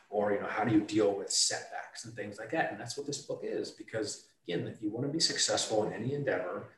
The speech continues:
there are universal principles, and the book, that's what the book covers. That's really why.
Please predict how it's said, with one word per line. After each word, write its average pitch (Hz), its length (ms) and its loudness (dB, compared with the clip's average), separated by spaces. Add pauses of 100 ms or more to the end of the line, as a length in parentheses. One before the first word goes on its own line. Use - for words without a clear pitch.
(140)
there 104 120 2
are 107 180 2
universal 104 520 2
principles, - 800 -8 (160)
and - 140 -10
the - 280 -12
book, 98 160 -8 (220)
that's - 160 -14
what 98 80 -4
the - 80 -4
book - 180 -4
covers. - 460 -4 (260)
That's - 180 6
really 82 140 4
why. 80 200 0